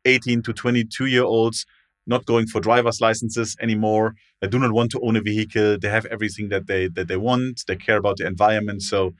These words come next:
an important point to consider for a lot of the,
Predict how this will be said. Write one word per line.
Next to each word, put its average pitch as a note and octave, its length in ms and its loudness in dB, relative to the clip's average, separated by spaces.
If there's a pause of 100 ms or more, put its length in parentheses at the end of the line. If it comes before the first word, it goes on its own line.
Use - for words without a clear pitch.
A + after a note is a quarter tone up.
(360)
an A#2+ 60 2
important A2+ 440 0
point A2 200 0
to G#2 60 -6
consider G2+ 420 0
for G2 200 -4
a - 20 -2
lot G2+ 120 2
of G2 160 -2
the, F#2+ 260 2